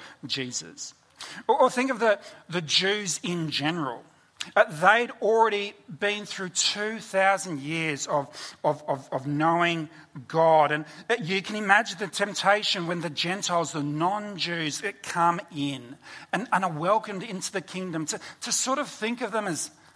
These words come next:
as latecomers, eleventh hour people who, who, who really hadn't experienced what they had experienced. But see, the kingdom of God is a kingdom of grace. It's not one of entitlement.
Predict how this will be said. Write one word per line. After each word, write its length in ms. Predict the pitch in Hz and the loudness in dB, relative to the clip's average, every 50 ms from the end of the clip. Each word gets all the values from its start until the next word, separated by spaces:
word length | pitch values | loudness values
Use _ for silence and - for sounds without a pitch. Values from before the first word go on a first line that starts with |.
| _ _ _ | _ _ _
as 140 | - 143 135 | -4 -2 2
latecomers, 920 | 151 151 156 151 - - - - 180 185 190 190 190 202 190 - - - | 6 6 6 6 4 0 -4 -2 -2 0 0 -4 -6 -6 -4 -4 -4 -2
eleventh 460 | 147 139 151 160 180 196 208 180 - - | 0 2 4 4 4 4 0 -6 -6 -4
hour 540 | 147 139 147 156 170 175 170 165 170 170 - - - _ _ | 0 2 4 4 2 2 0 -2 -4 -4 -8 -14 -20 _ _
people 480 | - 165 170 170 165 - 175 175 170 156 | -10 -8 -8 -8 -8 -6 -6 -6 -4 -4
who, 240 | 147 151 147 143 139 - - - - - - - _ _ | -2 -2 -2 -4 -6 -8 -14 -18 -18 -20 -20 -20 _ _
who, 120 | 160 165 202 | -8 -8 -6
who 200 | 247 - 165 156 | -6 -8 -8 -8
really 380 | 151 151 170 202 202 196 180 | -6 -4 0 0 2 2 2
hadn't 320 | 151 143 156 165 160 170 156 | 2 2 2 2 2 -2 -6
experienced 880 | 147 - - - - 160 147 147 156 151 147 151 - - - - - - _ | -6 -6 -6 -6 -6 -4 -4 -2 -2 -2 -4 -6 -8 -12 -14 -14 -16 -20 _
what 260 | - 147 151 170 143 127 | -10 -6 -6 -6 -2 0
they 220 | 147 143 143 147 | 0 0 0 0
had 140 | 139 139 147 | -2 -6 -10
experienced. 920 | 156 - - - - - 139 135 135 135 135 131 - - - - - - _ _ _ - - - - - - - - - - _ _ | -8 -8 -8 -8 -8 -8 -10 -10 -10 -10 -12 -14 -16 -18 -20 -20 -20 -20 _ _ _ -20 -20 -20 -20 -20 -20 -20 -20 -20 -20 _ _
But 100 | - 190 | 2 2
see, 140 | - - 233 | 2 2 0
the 140 | 214 214 - - - _ | -2 -4 -6 -10 -14 _
kingdom 680 | - - - 208 214 226 240 240 233 247 240 247 262 | -10 -8 -6 -4 -2 -2 -2 -2 -2 -2 -2 -2 0
of 260 | - 196 214 185 - - | 0 0 0 0 -2 -2
God 440 | 190 170 170 170 170 165 170 - - | 0 2 2 4 4 4 2 0 -2
is 160 | 170 127 143 | -6 -8 -8
a 40 | 143 | -10
kingdom 640 | - - - - 190 196 196 190 175 202 202 220 - | -10 -12 -14 -12 -10 -8 -8 -6 -6 -6 -6 -4 -4
of 240 | 202 151 135 131 127 | -4 -4 -4 -6 -6
grace. 460 | - 165 165 165 170 175 165 - - | -2 0 0 0 0 -2 -4 -8 -8
It's 200 | 113 120 - - | -8 -8 -6 -4
not 280 | 165 156 156 175 185 - | -2 0 0 0 -2 -2
one 260 | 151 156 156 156 156 | -4 -4 -4 -4 -4
of 320 | 165 160 143 139 139 - - - - - - - _ - | -4 -4 -4 -6 -6 -10 -14 -16 -18 -18 -18 -16 _ -8
entitlement. 800 | 139 131 - - 135 131 131 135 123 120 117 123 - - - - | -6 -4 -4 -2 0 0 0 -2 -4 -8 -14 -16 -18 -18 -20 -20